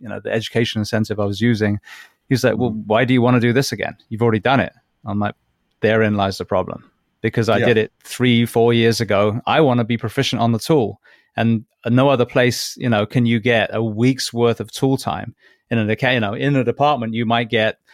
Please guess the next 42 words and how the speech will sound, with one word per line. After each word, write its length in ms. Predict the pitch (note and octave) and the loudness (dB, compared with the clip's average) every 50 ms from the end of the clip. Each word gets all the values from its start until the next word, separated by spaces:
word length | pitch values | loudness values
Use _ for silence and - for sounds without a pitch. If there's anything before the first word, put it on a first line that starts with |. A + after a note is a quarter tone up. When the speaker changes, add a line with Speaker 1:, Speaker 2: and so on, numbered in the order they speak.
| - - _ _ _ | -20 -20 _ _ _
Speaker 1:
you 60 | C3 | -2
know, 100 | A2 G#2 | -2 -2
five 320 | - - - A#2 A#2+ A#2+ | -2 0 0 2 2 2
minutes 320 | A2+ A#2+ A#2 A2+ A#2 A#2 - | 2 2 2 2 0 0 -2
on 100 | A#2 G#2+ | -2 -2
a 60 | G#2+ | -4
tool, 240 | - - D3 C3 A#2+ | -4 -2 0 0 2
and 80 | G#2+ | 2
then 80 | A2+ A2+ | 2 0
you 60 | A#2 | 0
gotta 140 | A2 A2+ A2 | 0 -2 -4
hand 240 | A#2 - B2+ A#2+ A2+ | -2 -4 -2 -2 -2
it 80 | A#2 | -2
off 140 | G#2+ G#2+ G#2+ - | -2 -4 -6 -6
to 100 | - A2 | -10 -10
the 120 | G#2 G#2 | -8 -6
next 240 | A2 B2 D3 - - | -6 -6 -6 -6 -10
person. 420 | - G#2 F#2+ G2 - - F2+ G#2 - _ _ _ _ _ _ | -12 -12 -12 -10 -12 -12 -14 -14 -16 _ _ _ _ _ _
So, 280 | _ - - B2 A2 A2 | _ -2 0 2 2 2
and 120 | A#2 A#2+ | 2 2
I 40 | B2 | 2
Speaker 2:
Yeah. 40 | A#2+ | 2
Speaker 1:
wanna 240 | B2 B2 B2+ C3 B2+ | 2 2 2 0 0
keep 260 | B2+ - C#3 C#3 B2+ | -2 -4 -6 -6 -6
screwing 380 | - - - C#3+ C#3 C3+ C3 D3 | -6 -6 -2 0 2 2 4 2
up, 220 | E3+ C#3+ - - - | 2 0 -2 -4 -8
and 140 | A#2 A2 A2+ | -6 -4 -2
I 40 | A2+ | 0
wanna, 220 | A2+ B2 B2+ A#2+ | 0 0 -2 -2
'cause 120 | - B2 A#2 | -2 -4 -4
I 60 | C3 | -2
can't 160 | - D#3 D#3+ | -2 -2 -2
remember 260 | D#3+ D3+ F3 F3 C#3 | 0 0 0 0 2
how 100 | B2 B2 | 0 0
to 60 | A#2 | 0
do 140 | G#2 A2 G#2+ | 0 -2 -4
a 40 | G#2 | -4
clamshell. 640 | - - B2 G#2+ A2 G#2+ - - F2 F2+ G2+ G2+ - _ | -2 -2 -2 -2 -2 -2 -4 -4 -4 -4 -8 -10 -12 _
It's 120 | - - | -18 -2
been 160 | - D3 D3+ | 0 0 0
three 260 | C#3+ - - B2 A2+ | 0 0 -2 -2 -2
years. 360 | G#2+ G#2 G#2 G#2+ A2 A2 - | -2 -2 -4 -6 -6 -10 -14